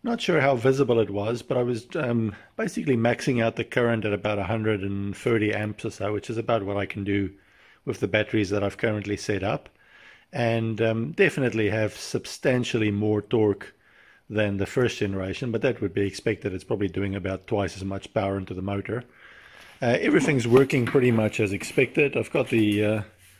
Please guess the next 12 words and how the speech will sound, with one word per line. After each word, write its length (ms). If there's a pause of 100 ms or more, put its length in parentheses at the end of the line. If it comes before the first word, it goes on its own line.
(540)
got 140
the 80
small 340
sprockets, 840
um, 280
motor 280
controller. 480
Obviously, 340
there 140
was 100
no 160
actual 500